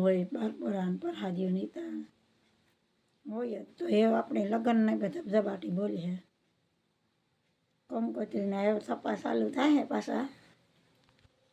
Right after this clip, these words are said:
નવા વરસના કમૂરતા પછી. આમ તો લગન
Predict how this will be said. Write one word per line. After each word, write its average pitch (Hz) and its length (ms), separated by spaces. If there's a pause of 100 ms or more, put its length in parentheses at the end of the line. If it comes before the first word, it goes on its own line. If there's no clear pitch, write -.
(480)
નવા 220 420
વરસના 196 540 (400)
કમૂરતા 285 520
પછી. 214 360
આમ 208 140 (120)
તો 233 80 (200)
લગન 240 260